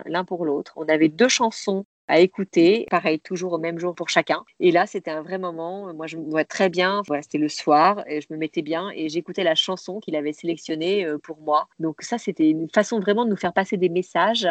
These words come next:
On avait aussi, euh, dès la première, euh, mission, on a ouvert un carnet où on écrivait tous les deux jours. Et en fait, à la mission suivante, on échangeait nos carnets, et ce qui fait que tous les deux jours, on lisait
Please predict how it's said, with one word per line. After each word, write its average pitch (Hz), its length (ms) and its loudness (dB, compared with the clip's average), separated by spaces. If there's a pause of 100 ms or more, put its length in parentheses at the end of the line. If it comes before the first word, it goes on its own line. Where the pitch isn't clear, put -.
(220)
On 180 80 2
avait 180 240 6
aussi, 208 480 0
euh, 165 160 0
dès 180 120 0
la 190 120 2
première, 170 440 -6
euh, 156 160 -4
mission, 208 440 -8
on 175 60 -10
a 160 120 -2
ouvert 165 240 0
un 160 60 -6
carnet 165 400 -2 (180)
où 196 180 6
on 185 60 4
écrivait 190 640 2
tous 220 100 -8
les 202 140 0
deux 180 120 2
jours. 202 360 -6 (320)
Et 170 80 2
en 165 100 2
fait, 226 240 -2 (200)
à 165 80 -4
la 156 80 -4
mission 175 260 -10
suivante, 208 440 -6
on 180 140 -4
échangeait 226 480 -2
nos 185 100 -4
carnets, 175 460 -4
et 190 100 -2
ce - 80 -12
qui 185 120 -6
fait - 180 -2
que - 80 0
tous 185 180 0
les 214 100 4
deux 202 120 4
jours, 254 160 2
on 196 120 4
lisait 190 560 2